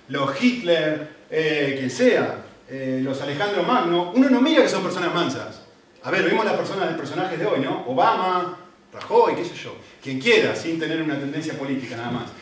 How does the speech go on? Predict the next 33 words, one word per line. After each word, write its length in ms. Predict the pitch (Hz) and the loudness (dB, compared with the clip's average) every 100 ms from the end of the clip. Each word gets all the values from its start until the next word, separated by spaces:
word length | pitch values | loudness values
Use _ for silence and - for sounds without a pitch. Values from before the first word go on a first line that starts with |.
| - | -12
Simplemente 520 | - 196 196 233 226 | -6 -2 0 2 2
decir, 640 | 202 175 196 196 190 - - - - - - | 2 2 0 -2 -6 -10 -18 -20 -20 -20 -12
no, 80 | - - | -8 0
no 120 | 240 | 2
se 100 | 254 | 4
caracterizan 500 | 247 - 240 247 226 | 4 4 2 2 0
por 80 | 180 | -2
ser 160 | 214 | -4
personas 300 | 196 - 196 | -4 -4 -4
necesariamente 720 | 170 180 190 196 180 - - - | -6 -6 -4 -4 -4 -6 -10 -6
mansas 420 | 180 240 214 175 | 2 2 2 0
y 60 | 165 | 0
están 180 | 160 262 | 4 4
dominando 400 | 254 - 226 - | 4 2 0 0
el 100 | - | 0
mundo. 600 | - - - - - - - - _ _ - _ _ _ _ _ _ _ _ | 2 2 0 -4 -12 -18 -20 -20 _ _ -20 _ _ _ _ _ _ _ _
Por 120 | - 131 | -8 -4
lo 40 | |
menos 140 | 233 | -2
están 160 | 233 196 | -2 -4
dominando 280 | 190 185 175 | -4 -2 2
España 320 | 214 262 254 | 4 4 4
y 60 | 170 | 0
Estados 260 | 208 214 247 | -2 -2 -2
Unidos, 240 | 359 - | -2 -2
estos 200 | - 170 | -8 -10
dos. 260 | - - - - - _ _ _ _ _ _ _ _ _ _ _ _ _ _ _ - | -10 -12 -18 -20 -20 _ _ _ _ _ _ _ _ _ _ _ _ _ _ _ -6
¿Cómo 200 | 220 262 | 0 2
puede 180 | 285 233 | 4 4
ser 220 | 247 262 | 4 2
que 120 | 175 | 2
diga 240 | 240 214 165 | 0 0 -2
Jesús, 500 | 147 226 196 - | -4 -6 -4 -4